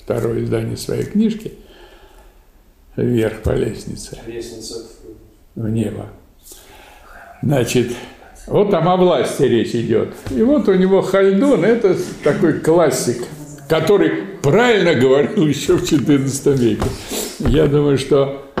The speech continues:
Speaker 1: Михаил, как его, Леонидович, не совсем прав,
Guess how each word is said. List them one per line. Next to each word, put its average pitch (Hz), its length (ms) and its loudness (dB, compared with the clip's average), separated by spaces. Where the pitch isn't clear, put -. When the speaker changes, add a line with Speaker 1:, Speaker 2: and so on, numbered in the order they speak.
Speaker 1:
Михаил, 131 680 0
как - 280 -6
его, - 100 -2
Леонидович, 135 720 -4
не 139 140 0
совсем 170 520 0
прав, 101 380 -2